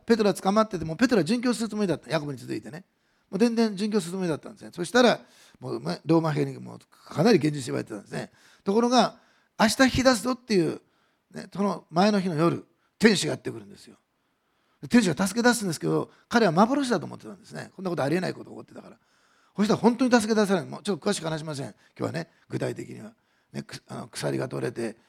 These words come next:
それから上着を着ていったら、こうね、鉄の炉が開いたりね、いろいろ起こるんです、奇跡が。で、もう幻だと思ってるから、ペテロはね、天使ついていったら、本当に、本当だったの。びっくりした。助かった瞬間分かったの。「あ、これは神が助けてくださった。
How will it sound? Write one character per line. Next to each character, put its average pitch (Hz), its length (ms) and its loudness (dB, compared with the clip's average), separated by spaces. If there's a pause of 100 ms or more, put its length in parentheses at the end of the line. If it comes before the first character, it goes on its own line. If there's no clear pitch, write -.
(140)
そ 123 60 -12
れ - 60 -10
か 113 100 -8
ら 113 180 -6 (140)
上 127 200 -4
着 123 100 -10
を 120 60 -10
着 - 120 -20
て 120 80 -4
い 117 40 -2
っ - 40 -6
た - 180 -10
ら、 113 140 -6
こ 117 100 -12
う 110 80 -12
ね、 165 160 -16 (160)
鉄 135 220 -10
の 127 80 -8
炉 127 60 -4
が 117 100 -8
開 117 80 -4
い - 40 -8
た - 100 -10
り - 80 -14
ね、 143 100 -12
い - 20 -2
ろ 156 80 0
い - 40 -2
ろ 135 80 -6
起 131 40 -10
こ 180 80 -4
る 151 100 -2
ん 107 40 -14
で 104 80 -20
す、 - 40 -20
奇 - 120 -10
跡 - 160 -12
が。 117 120 -8 (520)
で、 220 120 8
も 208 120 4
う - 20 2
幻 247 340 6
だ 208 100 4
と 165 60 -6
思 170 100 -6
っ 165 40 -10
て 175 80 -10
る 151 60 -8
か 135 80 -6
ら、 135 40 -4
ペ 180 120 -2
テ 156 100 -6
ロ 127 60 -8
は 117 80 -10
ね、 170 100 -14
天 170 180 -4
使 - 80 -12
つ - 80 -14
い 147 60 -12
て 120 60 -8
い - 20 -8
っ - 40 -8
た 120 120 -16
ら、 107 120 -10 (340)
本 214 260 2
当 254 140 4
に、 247 80 4
本 214 200 -4
当 247 120 -2
だ 180 60 2
っ - 20 -2
た - 100 -20
の。 104 80 -20 (400)
び 123 160 2
っ 175 60 0
く 285 160 2
り 233 80 6
し 165 40 -2
た。 110 140 -8 (500)
助 226 180 0
か 269 80 2
っ 269 60 -2
た 208 80 -2
瞬 175 140 -4
間 151 80 -2
分 147 60 -2
か 214 40 2
っ 214 40 -10
た 143 100 -12
の。 - 100 -16
「あ、 208 140 0 (680)
こ 120 280 -4
れ 170 80 6
は 208 360 6
神 233 200 -2
が 208 80 0
助 185 200 -10
け 170 60 -8
て - 20 -8
く 160 40 -10
だ 170 80 -6
さ - 40 -14
っ - 40 -20
た。 - 180 -8